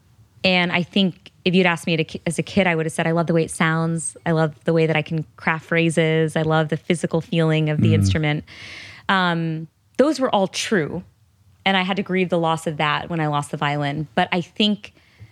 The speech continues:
Speaker 1: if you stripped away all of the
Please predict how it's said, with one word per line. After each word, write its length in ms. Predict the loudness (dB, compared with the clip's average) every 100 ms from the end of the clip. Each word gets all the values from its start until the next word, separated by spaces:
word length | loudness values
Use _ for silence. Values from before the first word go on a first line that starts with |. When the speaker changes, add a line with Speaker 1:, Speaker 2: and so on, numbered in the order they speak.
| _ _ _ 0
Speaker 1:
if 120 | 2
you 100 | 2
stripped 400 | 0 -2 -2 0
away 440 | 0 2 2 0 0
all 260 | 0 2 0
of 180 | -2 -4
the 580 | -2 0 -2 -4 -6